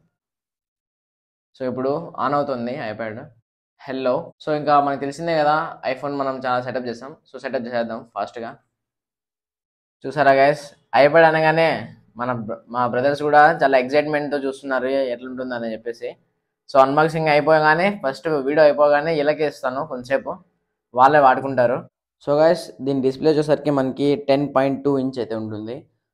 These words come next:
So, మన, మన ఛానల్లో already మనం లెవెన్ ఇంచ్ iPad-ని అయితే మనం అన్బాక్సింగ్ చేసాం. ఎవరైనా చూడకపోతే కింద డిస్క్రిప్షన్లో link ఇస్తాను, అక్కడికి వెళ్ళి check చేయండి.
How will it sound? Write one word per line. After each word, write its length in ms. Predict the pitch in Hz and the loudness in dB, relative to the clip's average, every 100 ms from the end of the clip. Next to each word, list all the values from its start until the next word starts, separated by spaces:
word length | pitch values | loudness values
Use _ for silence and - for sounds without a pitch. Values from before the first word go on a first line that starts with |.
| _ | _
So, 100 | 160 | -2
మన, 280 | 151 143 120 - | 0 0 0 -4
మన 140 | 139 | -4
ఛానల్లో 480 | 135 139 147 151 139 | 2 2 4 8 8
already 240 | 135 139 | 6 2
మనం 240 | 131 131 123 | 2 -2 -2
లెవెన్ 340 | 113 123 139 | 0 0 -2
ఇంచ్ 180 | 143 - 113 | -4 -8 -6
iPad-ని 300 | 120 123 120 | -4 -6 -6
అయితే 180 | 113 127 | -10 -8
మనం 240 | 123 123 | -10 -12
అన్బాక్సింగ్ 460 | - 110 117 - 113 | -14 -10 -10 -10 -18
చేసాం. 260 | 107 120 160 _ _ _ | -18 -18 -20 _ _ _
ఎవరైనా 240 | 120 131 135 | 0 0 0
చూడకపోతే 380 | 127 123 127 131 | -2 -2 -2 -4
కింద 140 | 131 123 | -4 -4
డిస్క్రిప్షన్లో 640 | 117 113 113 - 120 135 | -6 -8 -14 -12 -4 -2
link 280 | 139 123 120 | -2 -8 -10
ఇస్తాను, 320 | 120 113 147 | -12 -10 -8
అక్కడికి 300 | 143 113 - | -8 -10 -10
వెళ్ళి 220 | 120 165 _ - | -12 -12 _ -12
check 120 | 107 113 | -12 -10
చేయండి. 280 | 101 98 | -12 -10